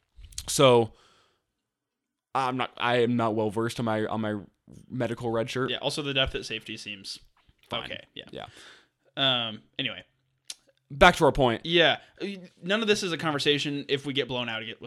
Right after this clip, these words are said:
Speaker 2: against Wisconsin, though, which brings us back to the point of there are silver linings, even though Scott Frost didn't love it, from Saturday, that give us hope for, one, beating Maryland.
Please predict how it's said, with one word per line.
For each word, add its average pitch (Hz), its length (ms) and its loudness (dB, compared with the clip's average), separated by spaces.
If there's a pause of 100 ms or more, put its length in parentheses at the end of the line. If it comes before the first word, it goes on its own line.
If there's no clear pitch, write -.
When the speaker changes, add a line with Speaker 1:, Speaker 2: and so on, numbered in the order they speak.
(240)
Speaker 2:
against 120 260 -10
Wisconsin, - 440 -16
though, - 100 -18
which 127 180 -8
brings 196 200 0
us 175 100 -6
back 156 260 0
to 147 60 -14
the 143 80 -8
point 123 400 -8
of 117 300 -6 (580)
there 147 160 2
are 156 140 4
silver 151 300 0
linings, 135 560 -2
even 135 160 -8
though 131 80 -8
Scott 131 240 -4
Frost 131 240 0
didn't 131 200 -6
love 123 160 -4
it, 120 160 -6 (200)
from 131 160 -6
Saturday, 117 560 -2
that 120 240 -4
give 135 160 -2
us 127 140 -4
hope 120 280 -8
for, 113 480 -12 (420)
one, 139 300 -4
beating 160 240 0
Maryland. 143 400 0